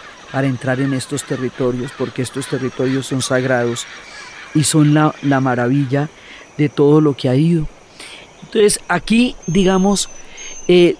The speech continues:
todas las poblaciones, el solo hecho de estar en Inírida, en otra época se llamaba Puerto Inírida,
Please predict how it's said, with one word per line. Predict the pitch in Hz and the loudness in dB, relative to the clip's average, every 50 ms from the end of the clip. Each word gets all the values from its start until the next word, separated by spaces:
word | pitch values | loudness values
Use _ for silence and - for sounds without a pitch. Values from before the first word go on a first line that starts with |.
| - | 0
todas | - 220 214 226 240 | 2 4 4 6 6
las | 233 214 180 - | 4 4 2 2
poblaciones, | - 170 160 151 147 139 - 196 185 165 151 - | 2 2 4 4 4 4 2 2 2 2 2 2
el | 156 147 | 0 0
solo | 135 - 185 185 190 196 208 | 0 2 2 4 6 6 6
hecho | 196 180 - - 190 | 6 4 2 0 0
de | 170 143 | 0 0
estar | - - - 175 170 165 | 0 0 -2 -2 0 0
en | 180 180 180 | 0 0 2
Inírida, | 170 151 160 180 185 160 147 139 135 | 2 2 2 2 2 4 4 4 4
en | 127 127 | 2 0
otra | 131 127 - 151 | 0 0 0 -2
época | 147 - 139 - | -2 -2 -4 -10
se | - - 139 | -6 -4 -4
llamaba | 131 131 131 135 139 | -2 0 0 0 0
Puerto | 135 - 151 135 - - 131 | 0 0 -2 -2 -2 -2 -2
Inírida, | 135 170 180 165 143 127 127 127 143 | 0 2 2 2 0 -2 -2 -4 -8